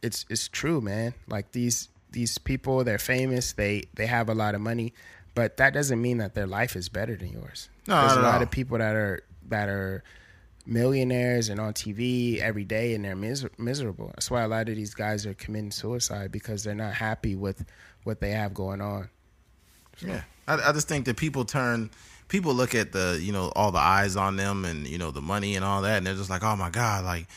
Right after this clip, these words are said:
Speaker 2: man, what, I would trade anything for that." And it's like, dude, what you need to do is you need to enhance your own life. You don't, you don't need to look at the lives of others and, and insert yourself there.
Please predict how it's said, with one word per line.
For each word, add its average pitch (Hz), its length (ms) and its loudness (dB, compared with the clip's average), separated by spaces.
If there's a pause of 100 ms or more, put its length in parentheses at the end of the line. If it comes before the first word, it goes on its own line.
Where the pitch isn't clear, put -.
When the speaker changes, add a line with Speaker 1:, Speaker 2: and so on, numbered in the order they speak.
(240)
Speaker 2:
man, 113 300 2
what, 123 140 0
I 104 160 2
would 101 140 -2
trade 104 240 0
anything 107 420 0
for 87 140 -6
that." 85 240 -4 (460)
And 107 100 -2
it's 107 140 -4
like, 98 200 -2
dude, 117 240 0
what 101 200 -2
you 123 40 0
need 135 160 0
to 127 80 0
do 110 200 0
is 104 100 -2
you 104 80 -2
need 107 160 -2
to 104 100 -6
enhance 98 360 0
your 95 100 0
own 98 160 0
life. - 400 -6
You 104 100 -2
don't, 95 140 -2
you 117 140 2
don't 127 80 2
need 117 140 0
to 107 60 -2
look 110 200 -2
at 98 120 -2
the 95 140 -2
lives 101 400 4
of 85 100 -6
others 95 340 -2
and, 90 300 -6 (380)
and 101 180 -2
insert 101 480 0
yourself 92 460 0
there. 82 400 2